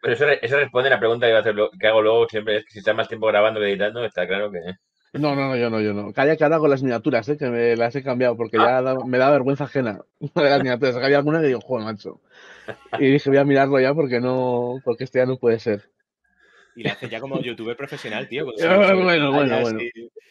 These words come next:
Speaker 3: le, con
Speaker 2: Ya.
Speaker 3: su fondito, pone algo encima, pone los logos, sí, me parece súper
Speaker 2: Sí,
Speaker 3: pro,
Speaker 2: sí,
Speaker 3: tío.
Speaker 2: ya, me, me
Speaker 1: Y, y ca-,
Speaker 2: hago
Speaker 1: y cara de,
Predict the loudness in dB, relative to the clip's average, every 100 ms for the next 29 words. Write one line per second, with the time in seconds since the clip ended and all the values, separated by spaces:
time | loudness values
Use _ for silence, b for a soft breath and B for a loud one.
0 | B B -12 -2 0 4 4 2 0 -4
1 | -2 0 0 0 0 -2 -8 -6 -6 -4
2 | -4 -6 -8 -10 -10 -8 -8 -8 -8 -12
3 | -14 -20 -20 -20 -20 -16 -4 -2 0 -2
4 | -4 -4 -6 -6 -8 -6 -6 -4 -2 -2
5 | 0 2 2 2 -4